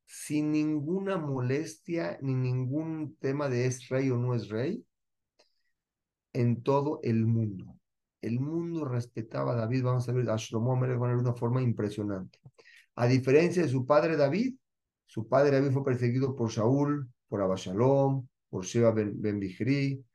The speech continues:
Fue perseguido. Por lo tanto, Shlomo reinó no solamente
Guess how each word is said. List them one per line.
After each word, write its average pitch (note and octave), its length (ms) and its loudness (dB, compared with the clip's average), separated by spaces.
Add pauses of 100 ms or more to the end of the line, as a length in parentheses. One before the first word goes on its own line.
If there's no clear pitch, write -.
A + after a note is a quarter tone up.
(280)
Fue D#3+ 180 0
perseguido. E3 580 2 (840)
Por D3+ 180 6
lo B2+ 140 4
tanto, C#3+ 680 2
Shlomo B2 720 0
reinó A2 840 0 (600)
no F#3 280 6
solamente E3 1120 4